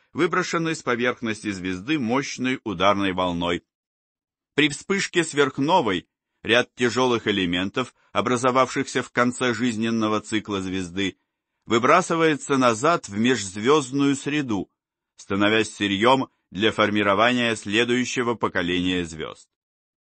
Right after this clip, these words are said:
Наше Солнце содержит приблизительно два процента таких тяжёлых элементов.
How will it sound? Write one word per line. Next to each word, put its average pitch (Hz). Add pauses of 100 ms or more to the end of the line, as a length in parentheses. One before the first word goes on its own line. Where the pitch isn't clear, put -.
(280)
Наше 123
Солнце 110 (280)
содержит 165
приблизительно 151
два 131
процента 139
таких 120
тяжёлых 107
элементов. 87